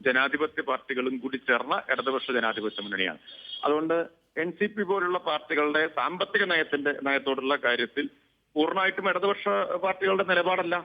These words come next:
അത് വ്യക്തമായിട്ടുള്ള കാര്യമാണല്ലോ. ഏ, ആ, പക്ഷെ അതേസമയം തന്നെ,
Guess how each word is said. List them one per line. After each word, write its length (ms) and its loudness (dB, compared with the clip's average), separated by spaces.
അത് 180 4
വ്യക്തമായിട്ടുള്ള 600 2
കാര്യമാണല്ലോ. 500 4
ഏ, 20 8
ആ, 160 2
പക്ഷെ 200 -2
അതേസമയം 480 0
തന്നെ, 200 -4